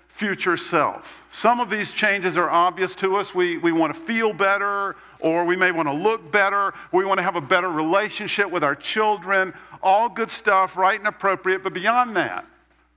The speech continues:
what, what do we need to aim toward? What are the ingredients that will yield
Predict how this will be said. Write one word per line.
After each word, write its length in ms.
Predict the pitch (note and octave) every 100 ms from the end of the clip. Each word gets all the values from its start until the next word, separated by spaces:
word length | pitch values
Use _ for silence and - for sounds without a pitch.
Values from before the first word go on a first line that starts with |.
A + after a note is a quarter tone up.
| _
what, 280 | E4 A#3+ F3
what 120 | A#3
do 80 | C#4+
we 160 | D4 B3
need 200 | G#3+ -
to 220 | G3 -
aim 240 | F#3 F#3+
toward? 240 | E3 E3 D3+
What 140 | A#3
are 60 | C4
the 180 | A#3 F#3
ingredients 880 | D3+ B2+ G3+ F3+ B2+ A2 - - -
that 180 | E3 E3
will 220 | E3 D#3+
yield 580 | D3 F#3+ G3 B2+ B2+